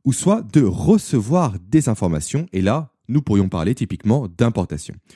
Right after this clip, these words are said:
Ok, je, je vous passe le détail ici de ce qui est importé et exporté. Ce n'est pas important. Retenez juste, tout simplement,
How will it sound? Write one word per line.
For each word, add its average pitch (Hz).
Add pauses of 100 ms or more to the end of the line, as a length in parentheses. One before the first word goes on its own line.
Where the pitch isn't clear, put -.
(500)
Ok, 180 (240)
je, 120 (420)
je 113
vous 160
passe 196
le 107
détail 107
ici 185 (380)
de 113
ce 139
qui 170
est -
importé 120 (120)
et 113
exporté. 92
Ce 151
n'est 175
pas 170
important. 85 (320)
Retenez 127
juste, 170 (420)
tout 226
simplement, 117